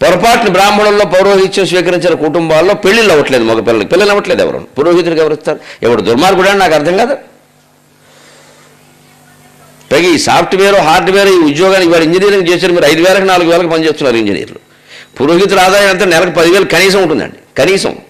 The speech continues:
పైగా రోజు కొబ్బరికాయలు, రోజు బియ్యం, రోజు అరటిపళ్ళు, రోజు తమలపాకులు, రోజు కొత్త పంచలు ఎవడుకుంటాయి? అందులో కాస్త పౌరోహిత్యంలో కాస్త రెండు విద్యలు కూడా నేర్వాలి.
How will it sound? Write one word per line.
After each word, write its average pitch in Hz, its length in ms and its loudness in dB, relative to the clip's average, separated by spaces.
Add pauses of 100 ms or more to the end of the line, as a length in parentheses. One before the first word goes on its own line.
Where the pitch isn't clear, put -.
(720)
పైగా 160 180 2
రోజు 165 260 2
కొబ్బరికాయలు, 185 520 2
రోజు 180 280 2
బియ్యం, 170 460 0
రోజు 185 140 2
అరటిపళ్ళు, 190 440 0
రోజు 170 200 2
తమలపాకులు, 185 600 0 (300)
రోజు 185 200 2
కొత్త - 240 0
పంచలు 208 320 0
ఎవడుకుంటాయి? 214 640 0 (2250)
అందులో 220 280 0
కాస్త 214 240 0
పౌరోహిత్యంలో 208 680 2 (220)
కాస్త 175 220 0 (280)
రెండు 190 240 0
విద్యలు 208 260 0
కూడా 202 180 2
నేర్వాలి. 117 400 0